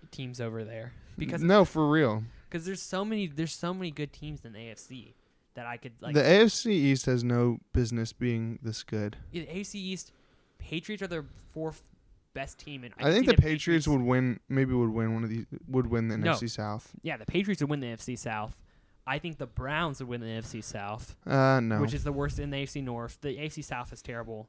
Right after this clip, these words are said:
Speaker 2: Yeah, uh,
Speaker 1: The
Speaker 2: uh,
Speaker 1: Raiders have a slight chance of winning the A F C South. That's how bad it is, I
Speaker 2: the
Speaker 1: think.
Speaker 2: Broncos,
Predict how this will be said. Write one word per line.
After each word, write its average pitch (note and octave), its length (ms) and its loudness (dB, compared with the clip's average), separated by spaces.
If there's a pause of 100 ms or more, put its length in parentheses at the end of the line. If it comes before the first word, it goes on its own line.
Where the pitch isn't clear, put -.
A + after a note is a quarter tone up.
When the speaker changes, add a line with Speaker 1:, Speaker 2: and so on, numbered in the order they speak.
Speaker 2:
Yeah, A#2+ 380 0 (180)
uh, D#3+ 580 2
Speaker 1:
The D#3 140 0
Speaker 2:
uh, D3 40 0
Speaker 1:
Raiders D#3 540 0
have E3 180 -4
a C3 40 -4
slight B2+ 320 -6
chance - 260 -12
of A2+ 60 -12
winning G#2 140 -12
the G2+ 80 -12
A - 40 -14
F A#2 60 -14
C - 100 -16
South. - 300 -16
That's C#3 200 -6
how D#3+ 100 -2
bad A#2+ 260 -8
it A#2+ 40 -16
is, - 60 -18
I - 20 -10
Speaker 2:
the C#3+ 80 2
Speaker 1:
think. C3+ 60 -2
Speaker 2:
Broncos, G#3+ 680 4